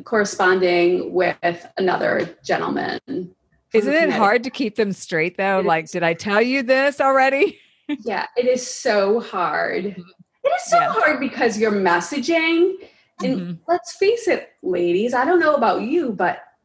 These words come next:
Speaker 1: I deal with people on the phone all day, every day. I deal with clients over email. It is
Speaker 2: Mm-hmm.
Speaker 1: so hard. And, you know, when I come home from work, I'm still working.
Speaker 2: Yeah.
Speaker 1: And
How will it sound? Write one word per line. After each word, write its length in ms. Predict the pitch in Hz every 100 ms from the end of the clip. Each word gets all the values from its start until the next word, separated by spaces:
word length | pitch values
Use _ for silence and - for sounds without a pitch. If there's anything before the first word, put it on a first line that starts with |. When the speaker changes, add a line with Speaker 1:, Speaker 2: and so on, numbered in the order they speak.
| -
Speaker 1:
I 280 | 262 370 381
deal 300 | 453 403 254
with 200 | 226 -
people 240 | 233 226
on 120 | 208
the 80 | 196
phone 380 | 214 190 180 180 - _ _
all 240 | 190 196 220
day, 200 | 202 170
every 220 | 160 165
day. 220 | 156 -
I 80 | 170
deal 240 | 180 180
with 240 | 220 220 - _ _
clients 640 | - 214 208 214 202 - - _ _ 202
over 460 | 202 208 190 - _ 214
email. 560 | 208 165 151 160 208 - - _
It 140 | 403 523
is 300 | 185 170 175
Speaker 2:
Mm-hmm. 60 | 185
Speaker 1:
so 380 | 196 220 285 302
hard. 560 | 330 339 440 196 185 - - _ _ _ - -
And, 280 | 285 277 262 -
you 80 | 277
know, 220 | 254 254 - -
when 160 | 226
I 100 | 233
come 180 | 254 294
home 200 | 269 254
from 180 | 233 214
work, 340 | 208 339 - -
I'm 140 | 269
still 400 | - - 415 403
working. 680 | 190 170 - - - 202 - - - -
Speaker 2:
Yeah. 260 | 214 185
Speaker 1:
And 80 | 190